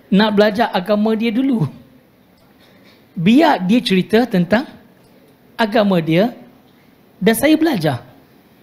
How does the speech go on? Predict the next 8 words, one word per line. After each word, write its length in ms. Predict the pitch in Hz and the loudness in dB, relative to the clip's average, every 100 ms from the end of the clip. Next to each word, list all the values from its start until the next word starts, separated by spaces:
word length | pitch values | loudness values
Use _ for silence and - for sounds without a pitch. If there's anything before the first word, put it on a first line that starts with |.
| _ | _
Dan 160 | 196 196 | -4 0
pada 300 | 359 359 240 | 0 0 0
waktu 320 | 202 208 175 | -2 -2 -4
yang 60 | |
sama, 420 | 175 180 302 - - _ - - | -2 0 -2 -4 -20 _ -10 -2
bila 300 | 202 214 175 | 0 2 0
ada 80 | 180 | -4
peluang, 460 | 185 180 226 294 | 0 2 2 -2